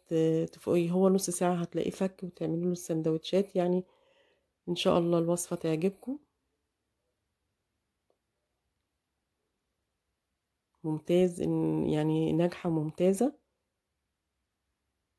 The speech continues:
لو عجبتكم بقى الوصفة ما تنسينيش لايك وشير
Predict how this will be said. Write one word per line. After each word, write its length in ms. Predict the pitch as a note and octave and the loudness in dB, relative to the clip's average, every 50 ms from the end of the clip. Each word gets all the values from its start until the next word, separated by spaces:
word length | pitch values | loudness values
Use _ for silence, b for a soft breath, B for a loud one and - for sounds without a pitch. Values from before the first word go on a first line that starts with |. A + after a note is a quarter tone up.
| _ _ _ _ _ _ _ _ _ _ _ _ _ _ _ _ _ _ _ _ _ _ _ _ _ _ _ _ _ _ _ _ _ _ _ _ _ _ _ _ _ _ _ _ _ _ _ - | _ _ _ _ _ _ _ _ _ _ _ _ _ _ _ _ _ _ _ _ _ _ _ _ _ _ _ _ _ _ _ _ _ _ _ _ _ _ _ _ _ _ _ _ _ _ _ 0
لو 140 | F#3+ G3+ G3+ | 2 4 6
عجبتكم 500 | F#3+ F#3 F#3 F3+ G3 - - - E3 E3 | 6 4 4 2 -2 -4 -4 -4 -2 0
بقى 140 | E3+ E3+ E3+ | 2 2 4
الوصفة 380 | E3 E3+ F#3 F#3 - - A#3 | 4 4 4 2 2 0 2
ما 60 | A3 G#3 | 2 2
تنسينيش 680 | - F3 E3 D#3+ - - E3 E3 F#3 G#3 A#3 - - - | 2 2 0 0 0 2 2 4 6 6 4 4 2 2
لايك 300 | F3+ F3 F3 F3 - - | 2 4 4 2 0 -2
وشير 480 | E3 E3 - - F#3+ G#3 A#3+ C4 - | -4 -4 -2 0 2 4 4 2 0